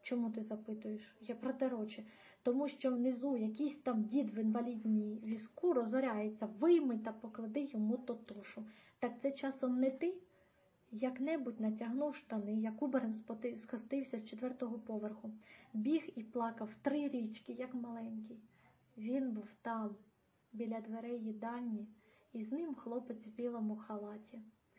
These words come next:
Хлопець возився з трубками крапельниці, а мій дід Леон сидів і усміхався мені.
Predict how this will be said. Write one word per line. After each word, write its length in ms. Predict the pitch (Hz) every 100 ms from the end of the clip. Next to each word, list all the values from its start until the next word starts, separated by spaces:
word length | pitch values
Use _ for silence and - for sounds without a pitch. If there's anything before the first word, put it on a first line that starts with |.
| - -
Хлопець 540 | - 240 269 254 240 220
возився 480 | 220 220 254 254
з 40 | 220
трубками 500 | 262 254 - 226 220
крапельниці, 680 | 240 269 254 220 220 220
а 40 | 226
мій 180 | 226 226
дід 260 | 226 214
Леон 340 | 220 233 254 247
сидів 600 | - 226 220 285 254 226
і 40 |
усміхався 840 | 220 214 233 226 - 226 220 226
мені. 380 | 220 220 226